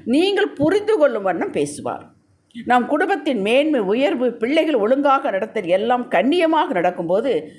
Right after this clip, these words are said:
இது என்னுடைய திறமையாக்கும், நானாக பிள்ளைகளை இப்படி வளர்த்தேன், பக்தியோடு வளர்த்தேன் என்று சுய ஸ்தம்பத்தை நாட்டாதீர்கள். அப்படி நாட்டாமல், சகலமும் அவருடைய கிருபையினால் நடக்கிறது என்று இருப்பீர்களாயின், உங்களோடு பேசுவார்.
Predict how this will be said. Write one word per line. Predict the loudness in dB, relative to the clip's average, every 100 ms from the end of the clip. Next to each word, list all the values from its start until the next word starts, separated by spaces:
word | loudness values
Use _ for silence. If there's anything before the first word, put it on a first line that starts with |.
| -12 -4
இது | 0
என்னுடைய | 2 2 0 0
திறமையாக்கும், | 0 0 0 0 0 -4 -6 -10 -4
நானாக | 0 2 2 0 -2 -4
பிள்ளைகளை | 0 0 0
இப்படி | -2 0 2
வளர்த்தேன், | 0 0 -2 -4 -10 -20 -20 0
பக்தியோடு | 0 0 2 2 2
வளர்த்தேன் | 0 -2 -2 -4 -4 -6 -8
என்று | 0 0 0 -4
சுய | -2 0 2 2 2 -2
ஸ்தம்பத்தை | -2 0 -4 -2 -2 0
நாட்டாதீர்கள். | 0 0 0 -2 -2 -4 -8 -12 -20 _ -8
அப்படி | -6 -4 -4
நாட்டாமல், | 0 -2 0 0 2 2 0 -4 -14 -18 -16
சகலமும் | -2 0 2 2 0 0
அவருடைய | 0 0 0 0
கிருபையினால் | -4 -2 -2 0 0
நடக்கிறது | 2 0 2 2 2 2
என்று | -2 0
இருப்பீர்களாயின், | -2 -2 -2 0 0 0 0 0 -2
உங்களோடு | -2 2 2 2 -2
பேசுவார். | -4 -6 -8 -8 -10